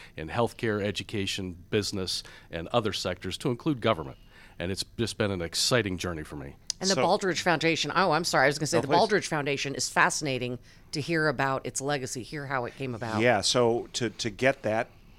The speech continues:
Speaker 3: a-, answer started, you have a really personal and interesting story with the Baldrige when you were in the Army as a colonel and, um, and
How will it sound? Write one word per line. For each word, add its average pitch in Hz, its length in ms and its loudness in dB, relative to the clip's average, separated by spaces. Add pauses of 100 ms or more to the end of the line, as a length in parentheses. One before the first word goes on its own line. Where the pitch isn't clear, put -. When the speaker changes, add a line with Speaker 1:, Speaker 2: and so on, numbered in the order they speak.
(120)
Speaker 3:
a-, 139 160 -8
answer 120 300 -6
started, 107 540 -2 (460)
you 131 220 0
have 151 200 0
a 110 60 0
really 107 380 -2
personal 90 760 -6 (420)
and 98 120 -8
interesting 104 600 -8
story 123 600 -4
with 104 140 -10
the 98 100 -10
Baldrige 82 720 -8
when 107 160 -6
you 104 160 -6
were 101 160 -2
in 92 140 -10
the 90 80 -6
Army 87 400 -6
as 85 140 -10
a - 40 -14
colonel 82 520 -8 (540)
and, 92 400 -8 (180)
um, 90 360 -12 (240)
and 92 280 -12